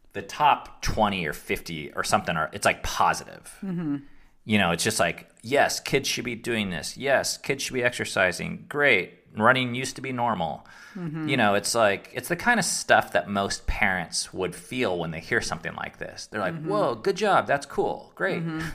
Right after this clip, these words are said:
Speaker 1: You know, like,
Speaker 2: Mm-hmm.
Speaker 1: "Way to do a hard thing."
Speaker 2: Yeah.
Speaker 1: Um, but in the marathon community, I feel like there was this first reaction was like, "That's not okay."
Speaker 2: Mm-hmm.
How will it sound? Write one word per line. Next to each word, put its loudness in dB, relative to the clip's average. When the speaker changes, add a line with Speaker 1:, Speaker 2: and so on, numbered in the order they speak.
Speaker 1:
You -6
know, 0
like, -2
Speaker 2:
Mm-hmm. -8
Speaker 1:
"Way -2
to 0
do -2
a -2
hard -2
thing." -6
Speaker 2:
Yeah. -4
Speaker 1:
Um, 0
but 4
in 2
the -2
marathon 6
community, -4
I 4
feel 0
like 2
there 6
was 2
this -4
first 2
reaction 8
was 0
like, -2
"That's 6
not 4
okay." 0
Speaker 2:
Mm-hmm. -10